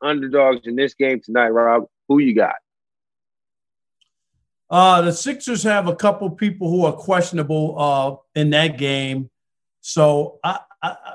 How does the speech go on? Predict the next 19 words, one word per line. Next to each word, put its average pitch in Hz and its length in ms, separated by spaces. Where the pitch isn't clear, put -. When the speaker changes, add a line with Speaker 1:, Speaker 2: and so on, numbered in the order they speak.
Speaker 2:
it's - 100
hard 190 300
for 185 80
me 170 160
to, 147 260
to, 151 260
to 147 100
take 175 260
a 160 40
look 156 300
on 143 320
them 156 220
and, 139 340
and, 131 340
and 135 180
wanna 151 280
go 147 240
with 147 220
them. 135 320